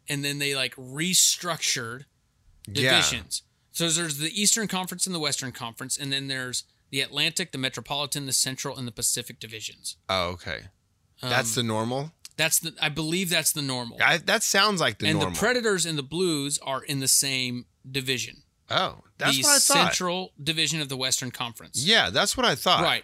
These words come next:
Speaker 1: along with the Avalanche, the Stars, the Winnipeg Jets, the Wild, and the Chicago Blackhawks.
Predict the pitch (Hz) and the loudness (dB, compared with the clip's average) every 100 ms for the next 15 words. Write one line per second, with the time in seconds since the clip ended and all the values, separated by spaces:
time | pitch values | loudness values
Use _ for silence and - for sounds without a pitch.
0 | - 143 151 160 156 143 135 143 147 156 | -2 0 2 0 -4 -4 -2 -2 -2 -2
1 | - 165 - 151 127 123 123 123 139 123 | 0 2 0 0 -2 -2 -4 -6 -6 -6
2 | 127 131 147 131 123 123 - 127 120 120 | -6 -4 -4 -2 -2 -2 -4 -6 -6 -4
3 | 120 120 117 117 - 104 - 104 107 120 | -4 -6 -8 -8 -8 -8 -12 -12 -12 -4
4 | 117 110 - - - - | -2 -2 -6 -16 -8 -8